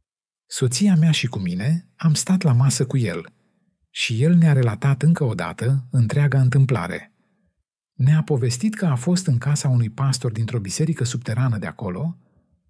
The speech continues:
și acest pastor i-a relatat despre persecuția de acolo, cum unii dintre cei care își spuneau creștini au căzut de la credință,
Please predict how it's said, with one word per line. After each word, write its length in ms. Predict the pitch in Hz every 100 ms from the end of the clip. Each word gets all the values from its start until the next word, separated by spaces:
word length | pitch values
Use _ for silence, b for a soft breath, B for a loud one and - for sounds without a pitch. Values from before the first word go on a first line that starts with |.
| _
și 180 | - 151
acest 360 | 131 214 214 -
pastor 400 | 147 160 - 135
i-a 140 | 127
relatat 400 | 117 110 107 147
despre 300 | 139 123 123
persecuția 640 | 123 120 117 - 165 120
de 80 | 95
acolo, 540 | 85 - 87 117 165 - _ _ _ _ _ _
cum 220 | - 131 117
unii 540 | 165 208 143 110 -
dintre 300 | - 120 120
cei 220 | 107 165 180
care 200 | 143 120
își 200 | 107 -
spuneau 400 | - 120 139 135
creștini 600 | 117 - - 127 104 - _
au 220 | 135 123
căzut 280 | 120 117 117
de 80 |
la 120 | 110 107
credință, 680 | 139 127 95 90 135 175